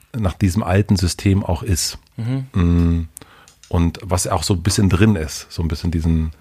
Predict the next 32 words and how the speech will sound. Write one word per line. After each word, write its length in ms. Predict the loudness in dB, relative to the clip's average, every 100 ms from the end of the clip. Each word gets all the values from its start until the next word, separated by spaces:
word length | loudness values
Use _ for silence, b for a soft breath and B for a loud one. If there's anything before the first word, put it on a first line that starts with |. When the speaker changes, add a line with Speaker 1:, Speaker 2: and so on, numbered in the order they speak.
| B B B B B
Speaker 1:
äh, 300 | -2 0 0
der, 200 | -2 -6
der, 360 | -6 -8 -10 -12
ich 380 | -14 -12 0
muss 240 | 2 4 4
ja, 360 | 0 0 -6 -14 _ -8
ich, 200 | -8 -8 -12
sonst 540 | -4 -2 -2 -4 -10 -16 _ _ _ -2
irgendwas. 400 | -2 0 0 -2 -4 -20 B B B B B B B B B -20 -6
Speaker 2:
Genau, 400 | 0 2 2 -2 -4
haben 220 | 0 2
wir 60 |
ja 100 | 2
so 100 | 2
gelernt, 440 | 0 2 2 0 -2
ne? 180 | -4 -6 -12 -2
Speaker 1:
Haben 140 | 2
wir 80 | 4
so 60 | 2
Speaker 2:
Das 60 |
Speaker 1:
gelernt. 140 | 0 0
Speaker 2:
ist 60 |
das 160 | -2 0
Normale 680 | 2 2 2 0 -2 -8 -12 _
eigentlich. 640 | -8 -4 -4 -4 -6 -6 -2
Speaker 1:
Mhm. 280 | 0 0 -6 -4
Speaker 2:
Muss 240 | 0 2
ja, 400 | 2 2 2 0 -2
muss 220 | -4 -2
ja 80 | 0
laufen. 420 | 0 0 -4 -8 -12 B B B B -6
Ähm, 380 | -2 0 0